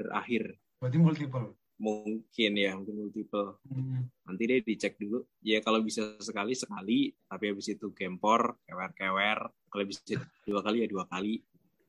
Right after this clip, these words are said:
Speaker 1: Masih <laughs> tahu kondisi badan. Gitu,
Speaker 2: Hmm.
Speaker 1: Mas Yudi.
Speaker 2: Iya, iya, iya, iya. Ya, semoga kita ini. B T W, eh,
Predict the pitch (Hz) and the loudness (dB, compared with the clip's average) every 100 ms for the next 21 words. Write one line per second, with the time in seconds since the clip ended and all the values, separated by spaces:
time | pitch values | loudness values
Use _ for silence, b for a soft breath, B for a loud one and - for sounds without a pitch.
0 | - - - 131 131 160 131 - _ _ | -6 -2 4 8 8 8 6 2 _ _
1 | - 117 113 120 123 120 117 113 117 104 | -2 4 6 6 4 4 2 2 0 0
2 | 101 110 104 95 - _ _ - 113 - | 2 4 4 0 -8 _ _ 0 0 4
3 | 139 110 95 117 147 127 98 - 107 95 | 6 8 6 2 -4 -4 -6 -2 -2 0
4 | 95 - _ 139 135 123 117 117 107 110 | -2 -6 _ 2 4 2 0 -2 -2 -4
5 | 107 107 104 87 - _ - 127 139 151 | -4 -6 -8 -12 -20 _ 0 4 4 4
6 | 135 127 123 120 120 113 110 117 - - | 2 4 4 2 -2 -2 -2 -4 -2 6
7 | 170 208 208 - - 160 165 156 | 8 10 8 6 -2 4 8 8